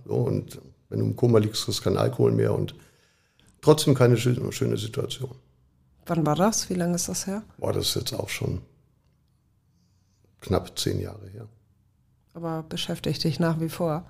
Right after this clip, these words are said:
Speaker 1: Ich hab ein Tattoo dafür, also mein wichtigstes Tattoo. Man sieht das natürlich nicht im Podcast. Ich hab hier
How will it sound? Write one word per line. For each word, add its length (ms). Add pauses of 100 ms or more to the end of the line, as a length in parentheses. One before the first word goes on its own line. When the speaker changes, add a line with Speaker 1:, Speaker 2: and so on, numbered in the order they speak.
(500)
Speaker 1:
Ich 180
hab 120
ein 100
Tattoo 320
dafür, 340
also 180
mein 180
wichtigstes 540
Tattoo. 280
Man 160
sieht 160
das 160
natürlich 260
nicht 140
im 100
Podcast. 520
Ich 140
hab 200
hier 260